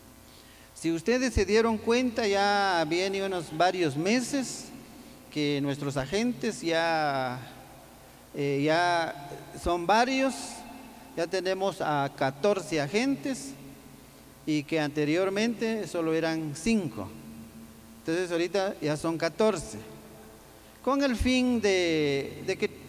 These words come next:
nuestra población pueda vivir en orden y en paz. Ustedes también habrán de, de escuchar,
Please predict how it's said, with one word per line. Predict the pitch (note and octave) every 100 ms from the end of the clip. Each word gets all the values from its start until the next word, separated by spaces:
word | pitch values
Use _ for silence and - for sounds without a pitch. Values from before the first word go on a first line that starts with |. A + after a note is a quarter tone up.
| -
nuestra | F#3+ F#3+ F#3+
población | G3 F#3+ F#3 F3 A3 A3+ A3+ A3
pueda | G#3 G#3 G3
vivir | E3+ E3 F#3 F#3 F3+ D#3+ B2 - -
en | D3 D3+
orden | F3 E3+ C3 A2+ G#2 -
y | B2 B2
en | A2+
paz. | - G2+ F2 - - - - - - - - - - - -
Ustedes | B2 - E3 F3+ E3
también | E3+ D#3+ F#3+ A3+ C4 C4 A#3 -
habrán | D3 C#3+ D#3+ F3
de, | F3+ E3 D3 C3+ B2+ B2+
de | C3+
escuchar, | C3+ C3+ C3 G3+ A3+ A#3+